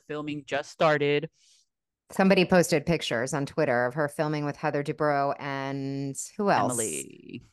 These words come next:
Speaker 2: Emily, yes.
Speaker 1: Emily. She
Speaker 2: Yes.
Speaker 1: confirmed that she's coming back as a friend of.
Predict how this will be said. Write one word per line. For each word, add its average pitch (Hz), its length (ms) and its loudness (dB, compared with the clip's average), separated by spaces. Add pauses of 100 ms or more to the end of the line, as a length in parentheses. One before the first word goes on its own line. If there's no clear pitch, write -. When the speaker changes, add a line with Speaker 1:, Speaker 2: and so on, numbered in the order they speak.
(140)
Speaker 2:
Emily, 170 500 4
yes. - 340 -10
Speaker 1:
Emily. - 540 -6
She - 180 -4
Speaker 2:
Yes. 165 100 0
Speaker 1:
confirmed 175 440 0
that 165 140 -4
she's - 180 -16
coming 165 220 -8
back 160 180 0
as 143 60 -8
a 143 60 -6
friend 147 280 0
of. 147 180 0